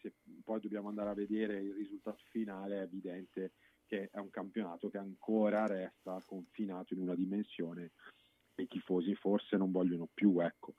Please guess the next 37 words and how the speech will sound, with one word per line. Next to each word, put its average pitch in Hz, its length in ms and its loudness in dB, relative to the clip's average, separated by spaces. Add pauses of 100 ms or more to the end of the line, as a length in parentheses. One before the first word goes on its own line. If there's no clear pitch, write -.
(320)
Però 120 300 6
sicu-, - 340 -8
ci - 180 -6
prendiamo 117 500 2
tutto 110 260 -6
il 101 60 -2
buono 104 380 -4
che - 160 -12
c'è 104 380 -8 (300)
da 95 120 -10
questa - 380 -10
stagione, 107 840 -8
compresi 92 800 -10
i 95 80 -12
giocatori 92 500 -2
che, 85 400 -4 (380)
di - 120 -10
cui - 180 -2
parlavamo 92 500 2
prima, 98 560 -2 (800)
e 104 60 4
guardiamo 110 560 4
avanti, 104 720 -2
cioè, 104 180 -8 (120)
sperando 110 520 0
che 107 80 0
invece 104 380 -4
<clears throat> - 800 -6
la 117 140 4
prossima 104 540 0
sia 101 120 -6
una 90 160 -8
stagione 95 760 -8
un 123 180 -12
pochino 104 440 -2
più 95 320 0
brillante 98 1200 0